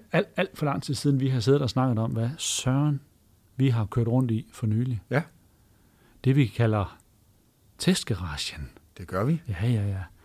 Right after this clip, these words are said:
Speaker 1: Og i denne uge, der skal vi jo beskæftige os med en bil, som jeg har sådan lidt et, øh, jeg har egentlig et solidt forhold til bilen, men jeg bryder mig simpelthen ikke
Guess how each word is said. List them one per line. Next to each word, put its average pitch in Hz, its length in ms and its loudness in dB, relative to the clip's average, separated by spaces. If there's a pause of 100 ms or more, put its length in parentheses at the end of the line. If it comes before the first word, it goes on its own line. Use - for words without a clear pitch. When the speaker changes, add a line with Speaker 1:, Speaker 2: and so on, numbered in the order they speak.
(580)
Speaker 1:
Og 151 160 8
i 143 40 8
denne 247 400 10
uge, 208 400 12 (960)
der 202 80 4
skal 214 220 4
vi 196 60 6
jo 156 140 8
beskæftige 151 640 4
os 127 140 2
med 131 180 6
en 131 180 2
bil, 151 360 4
som 120 220 -2
jeg 160 160 0
har 170 260 -2
sådan 165 280 -2
lidt 156 340 -2 (100)
et, 127 360 -4
øh, 104 420 -6 (1300)
jeg 120 80 -4
har 233 140 0
egentlig 202 180 6
et 135 80 -2
solidt 202 280 2
forhold 202 260 2
til 156 100 -4
bilen, 143 380 0
men 123 140 2
jeg 123 140 0
bryder 139 200 2
mig 123 140 -2
simpelthen 180 760 -4 (140)
ikke 180 300 0